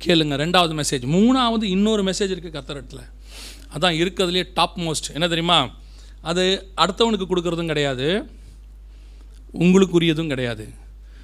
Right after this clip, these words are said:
அவருடைய இருதயத்துல கொஞ்சம் ரகசியம் இருக்கும். அதை யாருக்கிட்டையாவது ஷேர் பண்ணணும்னு கர்த்தர் விரும்புவார்.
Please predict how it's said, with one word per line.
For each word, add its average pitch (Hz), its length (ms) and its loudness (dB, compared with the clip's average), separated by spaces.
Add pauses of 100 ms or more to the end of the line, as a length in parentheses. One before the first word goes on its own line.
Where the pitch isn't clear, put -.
(220)
அவருடைய 143 520 -4
இருதயத்துல 190 480 -2
கொஞ்சம் 139 240 -8
ரகசியம் 131 460 -6
இருக்கும். 120 280 -14 (960)
அதை 147 280 -4
யாருக்கிட்டையாவது 185 640 2 (140)
ஷேர் 185 280 0
பண்ணணும்னு 160 300 -6
கர்த்தர் 143 340 -8
விரும்புவார். 151 500 -4